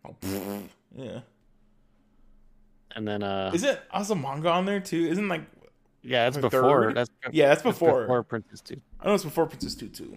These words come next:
Speaker 1: I know that. And that's, like, her third role, isn't it? I'm pretty sure. It's like one of her
Speaker 2: No. It's, like, her one, two, three, four, five, sixth role.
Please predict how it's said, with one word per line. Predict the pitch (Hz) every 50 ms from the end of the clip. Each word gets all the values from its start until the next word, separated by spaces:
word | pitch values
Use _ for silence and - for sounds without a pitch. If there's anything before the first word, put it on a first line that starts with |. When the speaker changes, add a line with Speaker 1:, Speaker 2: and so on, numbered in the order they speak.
| 143 - -
Speaker 1:
I | -
know | 156 123 117
that. | 101 117 101 - - - _ _ _ _ _ - _ _ _ _ _ _ _ _ _ _ _ _ _ _ _ _ _ -
And | 139
that's, | 147 160 180
like, | 220 185
her | 165 175 147
third | 131 - - 143 143 156 202 180
role, | 147 131 131 127 120 135 139
isn't | 143 143 160 170 175
it? | 185 185 - - - -
I'm | - - 160
pretty | - 185 175 185
sure. | 180 - 196 190 196 196 190 - - _ _ _ _ - _ - - - - - _ _ _ _ _
It's | -
like | - 147
one | - 127
of | 120
her | 113 110
Speaker 2:
No. | 110 107 107 104 110 113 - - - - - -
It's, | - - 120
like, | 113 -
her | - 110 110 110 - 104 104
one, | 107 117 113 104
two, | 110 117 110 107 95 -
three, | 101 98 - - 101 95 92 - - - -
four, | - - 104 - - - -
five, | - - - - - - - -
sixth | - - - 151 - - - - - -
role. | 52 50 - - - -